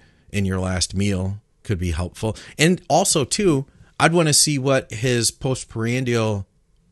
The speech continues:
uh, blood sugar looked like. Like, how are you responding to f-, carbs? Like,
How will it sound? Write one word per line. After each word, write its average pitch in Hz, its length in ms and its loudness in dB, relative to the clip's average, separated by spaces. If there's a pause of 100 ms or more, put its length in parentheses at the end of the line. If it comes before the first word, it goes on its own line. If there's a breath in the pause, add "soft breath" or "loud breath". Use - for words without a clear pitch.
(160)
uh, 95 360 0
blood 98 340 -2
sugar 98 280 -2
looked 104 240 -4
like. 78 260 -6
Like, 90 180 -2 (200 loud breath)
how 117 140 0
are 123 80 4
you 120 160 0
responding 110 840 0 (440 soft breath)
to 101 320 2
f-, - 200 -12 (100)
carbs? 78 580 -2
Like, 87 200 -8